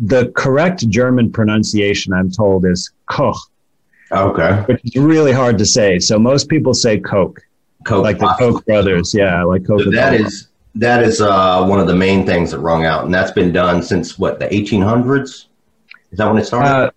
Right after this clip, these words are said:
Speaker 1: yeah, well, Robert Koch, uh, it was sometime in the,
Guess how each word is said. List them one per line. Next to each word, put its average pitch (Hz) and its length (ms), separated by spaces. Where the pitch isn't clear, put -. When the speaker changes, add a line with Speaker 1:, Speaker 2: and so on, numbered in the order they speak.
Speaker 1:
yeah, 165 200
well, 139 380
Robert 185 480
Koch, 165 420
uh, 120 440
it 127 60
was 123 200
sometime 165 460
in 127 80
the, 113 260